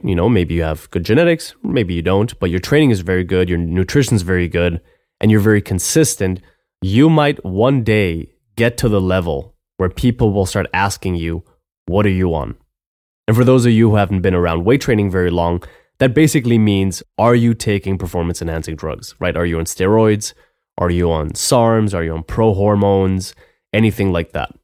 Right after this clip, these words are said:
And you think about this, right? When you start training, especially if you start being very successful in the gym, maybe you're very big or you have a very good physique, or maybe you're very strong, people will start to wonder, "Are you on gear?" Right? They'll wonder.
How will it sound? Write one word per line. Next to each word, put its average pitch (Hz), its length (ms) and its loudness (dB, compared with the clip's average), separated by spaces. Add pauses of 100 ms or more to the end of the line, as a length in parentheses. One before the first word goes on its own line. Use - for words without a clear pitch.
(1080)
And 117 220 4
you 202 100 4
think 156 240 2
about 87 240 -2
this, 185 220 -2
right? 104 180 0
When 104 240 -2
you 90 60 -4
start 90 240 -6
training, 104 320 0
especially 151 400 -2
if 120 100 -2
you 117 60 -2
start 101 260 0
being 98 220 2
very 98 220 2
successful 127 800 -4 (260)
in 98 100 0
the 90 60 0
gym, 90 240 0
maybe 87 220 2
you're 85 120 0
very 85 200 -2
big 113 400 2
or 101 40 2
you 95 100 0
have 90 100 -2
a 92 60 -2
very 90 220 0
good 90 360 -2 (120)
physique, 107 540 0 (540)
or 104 100 4
maybe 98 240 4
you're 92 140 4
very 90 200 2
strong, 107 540 0
people 147 340 0
will 139 80 4
start 127 280 -2
to - 80 -2
wonder, 107 560 0 (600)
"Are 85 120 -2
you 98 200 2
on 127 120 2
gear?" 156 360 -2 (920)
Right? 131 160 0
They'll 160 160 4
wonder. 151 320 0